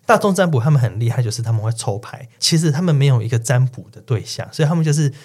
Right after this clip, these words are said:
自己设定好一个题目开始讲。你会听到很多对于那个牌意不同的诠释，那我觉得对于初学者，塔罗牌的初学者来说，这是一个很好的训练。哦，原来这个牌可以这样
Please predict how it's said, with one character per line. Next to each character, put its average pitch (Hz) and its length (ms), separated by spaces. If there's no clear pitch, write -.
自 214 100
己 143 120
设 143 160
定 127 160
好 98 120
一 104 40
个 98 80
题 - 220
目 110 260
开 - 60
始 117 100
讲。 - 180
你 120 120
会 175 120
听 - 240
到 185 100
很 131 160
多 127 140
对 - 200
于 120 120
那 151 80
个 147 120
牌 95 460
意 135 160
不 117 160
同 101 240
的 95 120
诠 - 360
释， - 300
那 175 100
我 117 160
觉 131 140
得 127 40
对 127 220
于 113 100
初 151 240
学 104 220
者， - 260
塔 - 140
罗 104 140
牌 117 140
的 98 80
初 120 140
学 104 140
者 95 160
来 95 60
说， 110 120
这 123 120
是 151 100
一 - 20
个 127 120
很 113 160
好 113 120
的 87 80
训 92 320
练。 90 180
哦， 202 120
原 208 80
来 196 80
这 214 100
个 196 80
牌 - 220
可 - 140
以 - 20
这 120 100
样 127 160